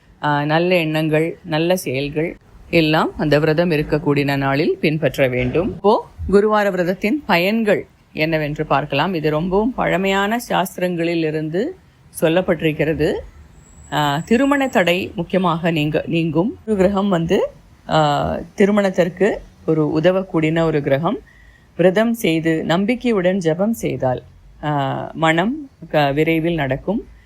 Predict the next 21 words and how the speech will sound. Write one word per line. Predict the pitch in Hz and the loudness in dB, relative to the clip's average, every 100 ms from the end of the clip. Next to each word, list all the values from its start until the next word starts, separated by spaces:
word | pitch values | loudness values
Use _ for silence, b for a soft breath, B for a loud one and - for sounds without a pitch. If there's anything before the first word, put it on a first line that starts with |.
| b - | b -6
என்று | 147 151 165 370 - | -4 0 0 -2 0
சொல்லப்பட்டிருக்கிறது. | 156 147 151 147 147 147 143 190 | 0 2 0 -2 -2 0 0 -2
அதே | 269 147 151 | 0 -2 -2
மாதிரி, | 160 151 175 311 - - _ _ - - | -2 -2 -2 -4 -8 -20 _ _ -16 -2
ஆ, | 160 156 143 139 | 0 2 0 -4
கரி | 147 196 196 | 2 2 2
உறுதல், | 233 196 175 190 254 | 0 -2 2 2 0
குழந்தை | - 175 180 185 180 | 0 2 2 0 0
பாக்கியம் | 165 151 139 135 - | 0 0 -4 -6 -6
இதெல்லாம் | 156 151 151 156 175 | -2 0 0 0 0
வந்து, | 156 147 175 294 - _ | -2 -2 -2 -2 -6 _
ஆ, | 156 151 143 143 143 - - 175 | -4 -2 -4 -6 -8 -12 -6 0
குரு | 202 | 2
பகவானை | 190 190 160 156 165 | 2 2 0 0 -2
வேண்டிக் | 151 156 156 156 | -2 -2 -2 -4
கொண்டால், | 143 139 156 285 - B B B - | -4 0 0 -2 -10 B B B -4
ஆ, | 151 143 147 - - | 0 0 -2 -8 -6
இந்த | 165 156 | -2 2
விரதம் | 143 160 185 202 | 2 2 2 0
மேற்கொண்டால் | 170 185 - 151 139 190 - | -2 -2 -2 0 2 0 -2
கிடைக்கக்கூடிய | - 151 156 151 147 143 139 247 | -2 0 -2 -2 -2 0 0 -2